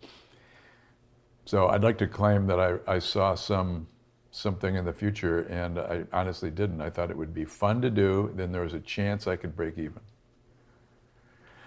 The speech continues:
And then all of us golfers found out about it and said, "We don't have to go to Scotland, we can go to Bandon,"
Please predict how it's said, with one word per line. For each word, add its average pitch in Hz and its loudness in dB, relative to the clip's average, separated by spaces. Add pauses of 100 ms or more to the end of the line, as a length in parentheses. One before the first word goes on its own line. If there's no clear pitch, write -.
(280)
And 110 6
then 113 8
all 117 10
of 104 8
us 98 6
golfers 104 6
found 101 6
out 110 6
about 85 4
it 101 -2
and 90 -6
said, 90 -2
"We 107 2
don't 117 0
have 107 0
to 101 -6
go 101 2
to 101 2
Scotland, 117 -2
we 101 -2
can 98 -2
go 95 0
to 92 -2
Bandon," 98 -4